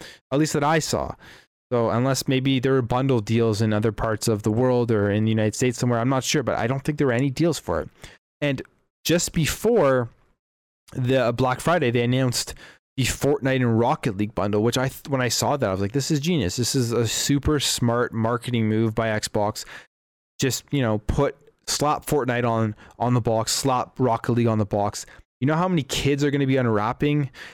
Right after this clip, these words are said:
And no offense to any adults out there that play Fortnite and Rocket League, I'm sure there are a ton. I don't play them, so it's not for me. But you know how many kids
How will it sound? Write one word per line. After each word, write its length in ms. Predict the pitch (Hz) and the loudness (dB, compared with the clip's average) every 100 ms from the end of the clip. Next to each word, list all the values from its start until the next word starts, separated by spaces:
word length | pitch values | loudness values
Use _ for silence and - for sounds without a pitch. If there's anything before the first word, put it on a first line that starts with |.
| - - | -18 -2
And 120 | 117 | 2
no 120 | 123 | 2
offense 280 | 135 - 127 | 2 0 -2
to 60 | 127 | 0
any 160 | 123 | 0
adults 360 | 113 104 107 117 | 0 0 0 0
out 120 | 117 | 0
there 120 | 117 | 2
that 100 | 107 | 2
play 160 | - 110 | 2 -2
Fortnite 440 | - 104 104 104 | 0 0 0 0
and 100 | 95 | 0
Rocket 260 | 98 107 - | 0 -2 0
League, 100 | 123 | 0
I'm 100 | 98 | 0
sure 220 | - 110 | 0 0
there 160 | 107 110 | 0 0
are 60 | |
a 40 | 107 | 0
ton. 380 | 123 113 131 - | -2 0 -2 -4
I 80 | 113 | -2
don't 160 | 131 143 | -2 0
play 180 | 156 | 2
them, 160 | 156 160 | 2 0
so 180 | - 117 | -4 -4
it's 80 | 131 | -2
not 140 | 123 | -2
for 80 | 127 | 0
me. 100 | 127 | 0
But 380 | 117 139 - - - - _ - | 0 -2 -4 -12 -20 -20 _ -4
you 60 | |
know 80 | 160 | 0
how 20 | |
many 100 | 202 | 0
kids 600 | - - 147 170 180 - | -2 -2 2 0 -2 -10